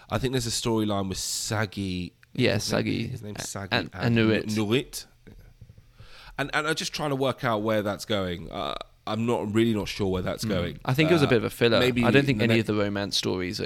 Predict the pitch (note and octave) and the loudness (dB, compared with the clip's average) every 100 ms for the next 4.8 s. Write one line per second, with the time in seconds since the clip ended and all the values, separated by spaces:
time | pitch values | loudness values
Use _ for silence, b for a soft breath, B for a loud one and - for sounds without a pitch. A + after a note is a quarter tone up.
0 | A2 A2 G#2+ - G#2+ F#2+ F2+ F2 F#2+ - | 4 6 4 2 0 0 -2 -4 -6 -4
1 | G#2 F2+ F2 F2 - _ _ _ b b | -4 -2 -4 -6 -10 _ _ _ b b
2 | b A#2+ - C3+ C3+ B2+ A#2+ A#2 G#2+ G#2+ | b -6 0 6 6 6 0 -2 -2 -2
3 | F#2+ - G2+ F#2+ - - - A2 G#2+ G2 | -2 -4 -6 -6 -8 -14 -12 -10 -6 -6
4 | - - - - - A2 G2 | -6 -6 -6 -6 -4 -2 -2